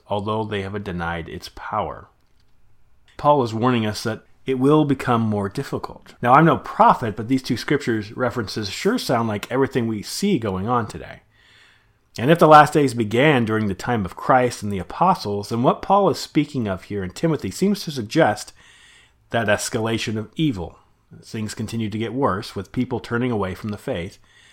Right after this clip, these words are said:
believing in false gospels, and an increase in godless behavior. Verse five stated, "Holding to a form of godliness, although they have denied its power," which sounds very much like what I experienced personally at my former church.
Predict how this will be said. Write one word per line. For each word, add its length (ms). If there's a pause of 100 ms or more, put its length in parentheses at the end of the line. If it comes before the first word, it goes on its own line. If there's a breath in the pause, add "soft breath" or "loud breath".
(120)
believing 320
in 80
false 380
gospels, 760 (520 soft breath)
and 140
an 100
increase 540
in 140
godless 440
behavior. 560 (920)
Verse 260
five 340
stated, 440
"Holding 500
to 220
a 100
form 560
of 180
godliness, 720
although 340
they 180
have 160
denied 380
its 220
power," 560 (440 loud breath)
which 160
sounds 280
very 340
much 360
like 220
what 100
I 120
experienced 600
personally 460
at 60
my 140
former 380
church. 580